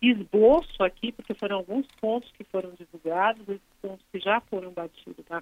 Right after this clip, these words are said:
tela, mas a proposta mesmo a gente só vai conhecer na semana que vem, no dia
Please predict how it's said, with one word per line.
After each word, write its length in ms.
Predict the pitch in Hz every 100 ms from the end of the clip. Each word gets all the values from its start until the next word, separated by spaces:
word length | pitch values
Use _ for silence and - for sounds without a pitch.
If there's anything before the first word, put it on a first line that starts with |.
| _
tela, 380 | - 170 190 226 - _ _ _ _
mas 360 | 175 190 180 175
a 100 | 190
proposta 880 | - 202 180 _ 196 233 302 - 277
mesmo 540 | 214 202 240 262 214
a 40 | 196
gente 220 | 208 202
só 140 | 208
vai 160 | 196 208
conhecer 580 | 269 254 240 - 196 208
na 140 | 190 -
semana 260 | 185 180 180
que 180 | 226
vem, 340 | 202 180 196 254 _ _ -
no 80 | 190
dia 260 | 196 214